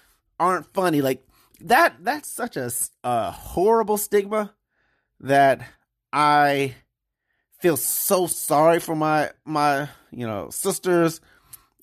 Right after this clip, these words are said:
and, you know, just women comics in general from, from all aspects,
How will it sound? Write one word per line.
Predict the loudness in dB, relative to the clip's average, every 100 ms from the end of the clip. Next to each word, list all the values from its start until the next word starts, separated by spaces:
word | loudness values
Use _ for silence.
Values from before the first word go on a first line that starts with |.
| -6
and, | 0 2 2 0 -4 -6
you | -6
know, | -2 -2
just | -2 -4
women | -2 4 4 4 -2 -4 _ _ _ _ _ _ _ _ _
comics | 0 2 2 0 -2
in | 0 0 -2
general | -2 -2 0 -2 -6 -16 _ _ _ _ _ _ _
from, | 4 6 6 2 -6 _ _ _ _ _ _
from | 0 2 2 -2 2
all | 4
aspects, | 6 4 2 -2 -6 -6 -8 -14